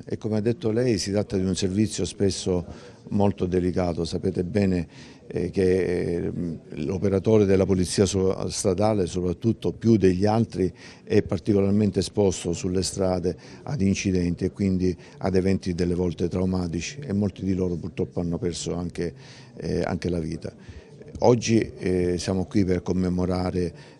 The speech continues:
eh, il nostro caro Vincenzo, ma anche, eh, per, eh, attenzionare questo territorio che merita una particolare considerazione per la sua complessità e per il bisogno di sicurezza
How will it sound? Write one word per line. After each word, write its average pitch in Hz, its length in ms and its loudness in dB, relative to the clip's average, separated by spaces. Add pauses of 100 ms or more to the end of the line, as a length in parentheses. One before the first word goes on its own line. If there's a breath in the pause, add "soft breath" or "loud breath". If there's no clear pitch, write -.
eh, 85 440 -2
il 87 100 0
nostro 90 300 0
caro 90 240 0
Vincenzo, 98 840 0
ma 95 200 0
anche, 107 380 0 (360 loud breath)
eh, 87 200 -2
per, 98 380 2
eh, 92 280 2 (280 loud breath)
attenzionare 98 680 2
questo 85 300 -2
territorio 92 600 2
che 85 120 -2
merita 90 580 0 (340 loud breath)
una 92 300 -2
particolare 92 600 0
considerazione 90 1120 0 (180 loud breath)
per - 140 0
la 90 120 2
sua 95 240 2
complessità 92 760 -2 (320 loud breath)
e - 140 -4
per 98 180 4
il 95 60 4
bisogno 92 420 0
di 87 140 0
sicurezza 92 720 0